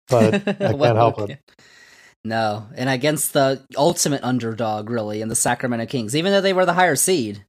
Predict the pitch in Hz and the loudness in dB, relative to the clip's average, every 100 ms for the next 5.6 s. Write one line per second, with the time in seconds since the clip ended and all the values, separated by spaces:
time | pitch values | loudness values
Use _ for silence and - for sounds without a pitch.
0 | - 165 175 277 185 180 220 220 185 233 | 4 8 10 8 8 10 10 8 6 8
1 | 170 156 - 156 131 - 147 160 135 143 | 8 6 6 4 4 4 4 4 4 2
2 | 131 175 202 139 123 - _ _ _ 156 | 2 -2 -4 -4 -8 -12 _ _ _ -6
3 | - 165 - 170 139 185 196 139 127 156 | -2 0 4 4 2 -2 -2 -4 0 0
4 | 185 113 139 151 - 147 156 147 120 - | 0 0 2 2 0 0 2 0 -2 -6
5 | 127 123 156 123 - | -6 -4 -4 -6 -10